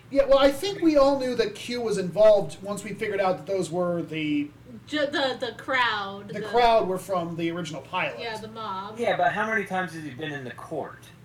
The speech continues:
Speaker 1: Well, once. <laughs>
Speaker 3: Exactly.
Speaker 1: But I
Speaker 3: Uh,
Speaker 1: also like that he knows he needs Q. Like, he literally, the reason he went ahead and went to Farpoint anyway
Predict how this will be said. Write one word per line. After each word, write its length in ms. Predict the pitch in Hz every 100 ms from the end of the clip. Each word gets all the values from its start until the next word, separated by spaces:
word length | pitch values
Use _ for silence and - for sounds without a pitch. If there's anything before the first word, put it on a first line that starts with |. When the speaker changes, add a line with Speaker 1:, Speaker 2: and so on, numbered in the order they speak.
| - - - - - - -
Speaker 1:
Well, 320 | - 196 175 160
once. 680 | 180 190 165 151 - - - - -
<laughs> 380 | 180 185 - -
Speaker 3:
Exactly. 1040 | - - - 135 123 - 147 - - - - - - - - - - - - - - - - - - 160
Speaker 1:
But 200 | 240 220
I 160 | 240 254
Speaker 3:
Uh, 80 | 320
Speaker 1:
also 220 | 349 320
like 260 | 254 240 240
that 220 | 208 208
he 240 | - 233
knows 720 | 214 220 214 208 190 - - - - - -
he 200 | 233 185
needs 340 | 196 180 -
Q. 380 | - 226 208 - - -
Like, 220 | 202 202 196
he 160 | 226
literally, 400 | - 247 262 226
the 120 | 190 220
reason 260 | 294 277
he 140 | 233 202
went 240 | 196 220
ahead 240 | 185 214
and 120 | 185 185
went 140 | 196
to 60 | -
Farpoint 440 | 214 190 185 151
anyway 540 | 175 196 214 220 226